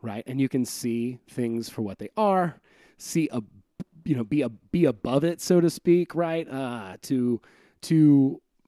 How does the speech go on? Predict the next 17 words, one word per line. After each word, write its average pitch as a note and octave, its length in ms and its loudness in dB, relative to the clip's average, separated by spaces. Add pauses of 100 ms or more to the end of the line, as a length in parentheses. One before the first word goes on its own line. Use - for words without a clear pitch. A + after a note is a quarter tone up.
(220)
ascend C#4+ 460 4
it, - 360 -12
right? B2+ 300 -4
Uh, A#2+ 320 -12
if C3+ 120 -10
you C#3+ 240 0
wanna D3 180 2
do D#3 120 2
it D3 80 2
in C#3+ 60 2
the C#3 60 6
woo-woo C3+ 720 6 (120)
sense, - 600 -10
to F#3+ 120 2
ascend F3 420 0
it. - 220 -16
Like, B2 240 -6